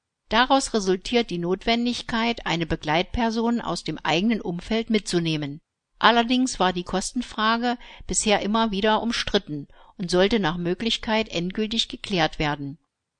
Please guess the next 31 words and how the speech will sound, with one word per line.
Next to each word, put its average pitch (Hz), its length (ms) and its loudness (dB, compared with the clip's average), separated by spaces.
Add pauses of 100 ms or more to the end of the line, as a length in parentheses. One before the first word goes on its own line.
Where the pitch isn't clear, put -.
Auf - 240 -2
Nachfrage 220 640 0
hat 214 180 0
sich 220 180 -8
der 139 160 -4
Vorstandsvorsitzende 220 1200 -4
der 160 180 0
A 147 100 -2
O 170 100 -2
K 190 320 -2
Sachsen-Anhalt, 202 880 -2 (300)
Herr 185 240 2
Ralf 156 240 2
Dralle, 175 440 2
wie 185 120 -2
folgt 185 420 0
geäußert. 160 680 -2 (460)
Dies 233 280 -2
möchte 202 320 0
ich - 220 0
Ihnen 185 140 -4
hier 165 180 -4
kurz - 380 -4
zusammenfassen. 156 960 -2 (520)
Der 170 100 4
Paragraph 196 560 2
zwei 208 480 2
Absatz - 600 -4
zwei 233 380 2
Nummer 190 300 2
drei 170 480 -2